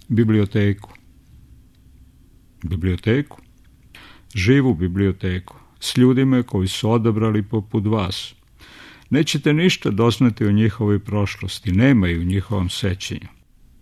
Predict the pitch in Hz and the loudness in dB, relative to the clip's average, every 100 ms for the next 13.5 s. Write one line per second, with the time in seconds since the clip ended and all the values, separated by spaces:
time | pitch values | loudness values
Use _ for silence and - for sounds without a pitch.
0 | - _ _ _ - _ _ - _ _ | -20 _ _ _ -20 _ _ -20 _ _
1 | _ 107 131 131 143 147 - 131 139 147 | _ 2 2 4 0 0 2 4 4 4
2 | 123 98 117 131 143 135 143 120 110 107 | 4 0 2 2 2 -2 -2 0 2 2
3 | 123 127 - 123 127 - 123 - 104 - | 2 2 0 -2 0 -2 -2 0 -2 -2
4 | 113 123 127 117 - 107 - 107 104 110 | 0 2 2 2 0 -4 2 2 2 0
5 | 104 92 104 92 85 - - - 113 113 | 0 0 0 -2 -4 -12 -14 2 4 6
6 | 113 107 92 101 90 - - - _ _ | 4 2 2 0 -2 -4 -10 -14 _ _
7 | _ _ _ - 113 110 101 - 110 82 | _ _ _ 0 2 2 0 0 0 0
8 | 76 92 - 107 - - - _ _ - | -2 -10 -12 -14 -16 -20 -20 _ _ -20
9 | - - 123 120 120 131 139 - 151 - | -20 -2 4 6 6 6 4 2 0 2
10 | 139 131 131 127 - 139 120 107 113 - | 2 4 4 2 -2 -4 -2 0 -2 0
11 | 123 131 - 117 120 - 110 117 110 107 | 2 2 2 0 0 0 2 4 4 2
12 | 110 - - 110 104 104 104 - 98 98 | 0 -2 -2 0 2 2 0 -2 -4 0
13 | 107 95 98 87 - | 0 0 -2 -2 -8